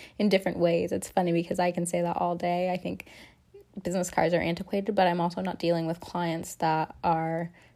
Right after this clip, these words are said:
seeking business cards with me. I'm definitely dealing with people who are really technology forward, and, um,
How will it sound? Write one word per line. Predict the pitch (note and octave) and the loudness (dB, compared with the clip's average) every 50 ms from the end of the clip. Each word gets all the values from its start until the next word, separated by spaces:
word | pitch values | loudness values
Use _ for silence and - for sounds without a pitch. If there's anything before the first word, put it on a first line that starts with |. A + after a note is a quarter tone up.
| _ _ _ - | _ _ _ -14
seeking | - - - A#3+ A3+ - G3+ F#3 | -8 -2 0 0 2 2 0 0
business | F3 F3+ E3+ E3+ - - | 0 0 0 0 -4 -6
cards | - - - - - | -2 -2 -2 -2 -2
with | - F#3+ - | -4 -8 -8
me. | - - - F3+ | -6 -6 -4 -4
I'm | F3 E3 | -4 -2
definitely | E3+ E3+ E3+ - - - E3+ E3+ | -2 -2 -4 -4 -6 -4 -4 -2
dealing | E3 E3+ E3+ E3+ E3 | 0 -2 -2 -2 -2
with | E3+ F3 E3+ | -4 -6 -6
people | - - E3+ - E3+ | -6 -4 0 0 0
who | E3+ E3+ | 0 0
are | D#3+ D#3 D#3+ | -2 -2 -2
really | E3+ F3+ G3 G3+ G3+ G3 | -2 -2 0 0 0 0
technology | G3 G3 - E3+ - - D#3 D#3 - - | -2 -2 -6 -8 -6 -6 -4 -4 -4 -6
forward, | E3+ E3+ - E3 D#3+ D#3+ E3 D#3+ D#3+ D#3 - - - - - - - - - | -8 -6 -6 -4 -2 -2 -2 -2 -2 -4 -6 -10 -20 -20 -20 -20 -12 -4 0
and, | E3+ E3+ E3 D#3+ D#3 D#3 D#3 D#3 - - _ - - _ _ _ _ - | 2 2 4 4 2 2 0 -2 -4 -8 _ -20 -20 _ _ _ _ 2
um, | F#3 F3 E3 - - - | 4 4 4 2 0 -4